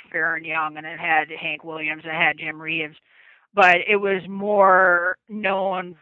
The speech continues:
for bringing in rockabillys and accepting rockabillys. Um, Carl Perkins appeared on there, Wanda Jackson, Elvis was a regular, Bob Luman was a regular, James Burton got his start on, uh, Louisiana Hayride.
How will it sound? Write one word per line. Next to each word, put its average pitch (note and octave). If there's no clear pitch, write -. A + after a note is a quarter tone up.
for F3+
bringing E3+
in E3
rockabillys D#3+
and E3
accepting E3+
rockabillys. D#3
Um, D3
Carl F3
Perkins E3
appeared D#3+
on D#3
there, D#3
Wanda D3+
Jackson, E3
Elvis E3+
was E3+
a E3
regular, E3
Bob F3
Luman G#3+
was F#3+
a F3+
regular, F3+
James F3
Burton G#3
got F3
his E3+
start E3+
on, D#3+
uh, D#3
Louisiana E3+
Hayride. E3